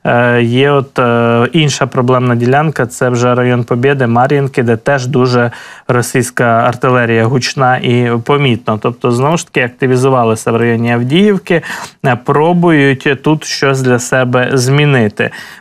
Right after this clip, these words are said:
Ну, е, щодо Мар'їнки, то ми зараз туди доберемося, але, власне кажучи, констатуємо, що давненько у нас не було, е, повідомлень з районів Водяного, Опитного, з південний фланг Авдіївки, там більш-менш спокійно.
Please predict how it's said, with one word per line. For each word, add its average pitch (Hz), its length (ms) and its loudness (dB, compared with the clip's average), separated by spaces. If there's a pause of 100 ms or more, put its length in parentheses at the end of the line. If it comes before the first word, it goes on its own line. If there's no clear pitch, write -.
(140)
Ну, 170 340 2
е, 156 420 0
щодо 160 340 -2 (540)
Мар'їнки, 151 600 0
то 131 120 -6
ми 131 100 0
зараз 127 260 0
туди 123 220 0
доберемося, 139 920 0
але, 151 420 0
власне 139 360 0
кажучи, 143 380 -2
констатуємо, 139 720 0
що - 200 -2
давненько 135 840 0
у 135 60 0
нас 123 280 0
не 131 120 0
було, 120 440 2 (440)
е, 120 100 0
повідомлень 123 720 2
з 117 40 0
районів 120 800 2
Водяного, 139 1120 0
Опитного, 123 760 -2
з - 100 -10
південний 113 600 0
фланг 113 340 -2
Авдіївки, 151 560 0
там 123 240 -2
більш-менш 120 420 0
спокійно. 170 680 0